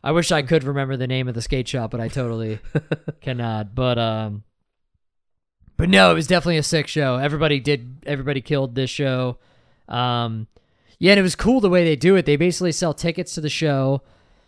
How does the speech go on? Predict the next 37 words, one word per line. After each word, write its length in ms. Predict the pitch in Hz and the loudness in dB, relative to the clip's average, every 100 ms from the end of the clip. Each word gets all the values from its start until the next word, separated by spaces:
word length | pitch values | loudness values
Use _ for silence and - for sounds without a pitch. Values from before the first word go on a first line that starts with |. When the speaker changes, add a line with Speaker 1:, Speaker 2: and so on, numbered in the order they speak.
| _ _ _ - | _ _ _ -4
Speaker 1:
and 280 | 147 143 120 | -2 -2 -2
then, 320 | 135 135 131 | -4 -4 -2
um, 240 | 127 123 | -4 -2
Speaker 2:
So 140 | 120 151 | 2 2
when 420 | 113 117 131 156 | 2 2 2 2
do 120 | 156 | 0
they 280 | 139 139 127 | 2 2 2
actually 400 | 113 117 123 107 | 2 0 -2 -4
announce 400 | 87 95 104 - | -4 -6 -8 -10
it? 160 | 76 - | -12 -6
So, 140 | 113 | -4
like, 260 | 101 90 - _ _ _ _ _ _ _ - | -2 -4 -10 _ _ _ _ _ _ _ 0
uh, 140 | 147 | 2
people 340 | 135 151 143 139 | 4 4 4 4
who 180 | 139 | 6
have 340 | 120 120 117 - | 6 6 6 4
tickets, 420 | 139 131 113 - | 0 0 -4 -6
when 380 | 110 120 131 127 | -2 0 2 0
do 80 | 117 | 0
they 240 | 107 107 | 2 0
find 400 | - 113 110 104 | 0 -2 0 2
out 320 | 101 101 - | 2 0 -4
where 400 | 95 95 107 117 | -4 2 6 6
they're 160 | 113 107 | 4 2
going, 480 | 104 101 101 101 92 | 2 2 0 -2 -2
when 340 | 98 104 107 | 0 0 0
to 80 | 98 | -2
show 340 | - 107 95 | 0 2 2
up, 300 | 98 95 85 | 2 0 -2
and 160 | 87 90 | -6 -4
who's 360 | 101 98 87 85 | -2 -2 -4 -4
on 200 | 87 82 | -4 -6
the 80 | |
show? 400 | 80 101 78 - - - | -4 -4 -4 -6 -14 -6
Speaker 1:
The 100 | 170 | -2
day 320 | 160 156 131 | 2 2 2
of. 380 | 120 107 - | -2 -6 -10